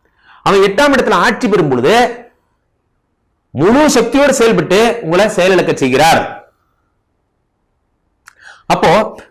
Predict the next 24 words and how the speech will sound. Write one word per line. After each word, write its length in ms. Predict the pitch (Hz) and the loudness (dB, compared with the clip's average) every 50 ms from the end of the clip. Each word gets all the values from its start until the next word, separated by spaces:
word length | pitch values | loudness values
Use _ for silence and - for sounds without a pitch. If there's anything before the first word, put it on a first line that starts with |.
| _ - | _ -4
கடகராசிக்காரர்களுக்கு 1000 | 147 190 220 240 254 254 247 240 233 208 - 180 165 165 147 131 135 131 123 190 208 | 0 0 2 2 2 2 2 2 0 -2 0 0 2 2 2 0 -2 -2 0 0 0
அந்த 180 | 190 160 139 | 0 2 0
எட்-, 260 | 127 135 131 - - - 143 | 0 0 -2 -4 -6 -6 -6
அஷ்டம 260 | - - 233 220 202 | -4 -2 -2 0 0
சனி 200 | 156 170 156 147 | 0 0 -2 -2
விலகி 220 | 135 135 160 180 | -2 0 0 2
ஒன்பதாம் 440 | 185 156 - - 214 214 226 202 185 | 0 0 0 0 0 0 0 0 0
இடம் 200 | 151 127 110 - | -2 -2 -4 -4
திரிகோண 380 | - - 196 214 233 240 - 190 | -4 0 0 2 2 2 2 2
பலத்திற்கு 420 | 170 156 131 139 120 - 165 - | 0 0 0 -2 -4 -6 -4 -4
சென்று 220 | - 131 107 104 | -4 -4 -4 -6
விட்டார். 320 | 98 - - - - - _ _ _ _ _ _ _ _ _ _ _ _ _ _ _ _ _ - - _ - | -8 -8 -8 -10 -10 -12 _ _ _ _ _ _ _ _ _ _ _ _ _ _ _ _ _ -20 -20 _ -4
ஒன்பதாம் 440 | 147 190 233 262 269 294 285 254 226 | -4 -2 0 2 2 2 2 2 2
இடம் 180 | 208 190 175 | 0 0 0
என்பது 280 | 160 143 127 131 123 117 | -2 -2 -2 -2 -2 -2
என்ன 300 | 117 117 131 135 127 104 | -2 -2 -2 -2 -2 -2
அப்படின்னா 320 | 101 110 123 175 - - | -4 -4 -4 -4 -6 -4
திரிகோண 440 | - 180 208 190 208 208 196 180 147 | -4 -2 0 2 2 2 2 2 2
பலம். 320 | 123 110 95 - - - _ _ | 2 0 0 -2 -8 -20 _ _
ஒன்பதாம் 420 | - 131 165 208 247 262 277 262 247 | -4 -2 0 0 2 2 2 2 2
இடத்தில் 260 | 208 190 - 170 160 | 2 2 0 0 0
இருக்கக்கூடிய 420 | 143 135 135 110 120 117 113 107 | 0 0 -2 -2 -2 0 0 0
சனி, 500 | 101 - 113 107 120 156 180 - - - _ _ _ _ - - - - - - _ - 123 | 0 -2 -2 -2 -2 -2 -2 -4 -10 -18 _ _ _ _ -20 -20 -20 -20 -20 -16 _ -2 0
ஒன்பதுல 520 | 156 190 202 180 147 123 117 151 175 - | 0 2 2 2 2 4 2 2 2 0